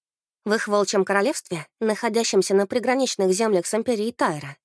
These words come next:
в переводчиках не было никакой надобности. Туристов, если и занимала глубинка, то в зону повышенной боевой готовности они соваться не хотели. Зря трусили. Псы мирно жили рядом с кошками, да и в целом почти все королевства, входящие в империю Урса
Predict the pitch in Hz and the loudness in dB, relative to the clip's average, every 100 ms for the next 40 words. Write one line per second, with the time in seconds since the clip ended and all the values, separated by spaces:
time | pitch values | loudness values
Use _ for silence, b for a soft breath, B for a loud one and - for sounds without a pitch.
0 | _ - 226 208 247 339 277 233 233 214 | _ -4 0 2 2 0 -2 -2 0 2
1 | 202 190 185 180 175 - 170 156 143 131 | 2 4 4 2 0 0 0 0 -2 -4
2 | 139 - 151 - _ _ _ _ _ _ | -6 -8 -12 -16 _ _ _ _ _ _
3 | - 233 233 - 202 220 196 190 185 190 | -4 0 0 -2 -2 -2 2 4 6 6
4 | 180 226 277 294 208 175 156 151 _ - | 6 4 0 0 0 -2 -4 -14 _ -4
5 | 254 226 214 214 254 269 254 190 190 202 | -2 0 0 0 -2 -2 0 2 2 2
6 | 202 196 208 349 330 - - - _ 285 | 2 0 2 4 2 0 -8 -16 _ 0
7 | 320 339 233 208 202 202 175 170 - 143 | 2 2 0 0 0 0 0 -2 -8 -10
8 | 139 _ _ _ 226 233 359 - 170 170 | -14 _ _ _ -2 2 2 2 -2 -2
9 | 151 147 - _ _ _ - - 185 180 | -4 -6 -12 _ _ _ -8 2 4 6
10 | 160 156 151 170 208 175 190 - 277 - | 4 0 0 2 2 2 0 -2 -6 -4
11 | 190 156 143 _ - 294 330 - 262 202 | -4 -4 -8 _ 0 2 2 2 0 2
12 | 190 196 - 220 - 202 202 214 349 - | 2 -2 -2 -4 -2 0 0 2 0 -4
13 | 180 160 - - 302 247 - 226 208 233 | -8 -10 -8 -2 0 0 0 0 0 0
14 | 226 214 320 - - 156 | -2 0 2 0 -2 -10